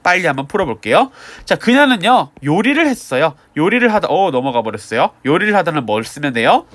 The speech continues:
for를 쓰면 되겠죠. 그는 told, 파란색으로 할게요. 그냥 여러분들 아무 색깔 볼펜으로 하세요. 그녀는 재밌는 이야기를 우리에게 told, tell이잖아, 얘들아.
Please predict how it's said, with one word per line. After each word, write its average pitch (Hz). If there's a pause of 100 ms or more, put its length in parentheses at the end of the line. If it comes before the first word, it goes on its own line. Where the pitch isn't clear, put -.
(100)
for를 151
쓰면 131
되겠죠. - (1300)
그는 202 (180)
told, 208
파란색으로 220
할게요. 170
그냥 135
여러분들 127
아무 117
색깔 156
볼펜으로 131
하세요. 160 (120)
그녀는 180 (320)
재밌는 254
이야기를 123 (160)
우리에게 190 (520)
told, 302
tell이잖아, 226
얘들아. 98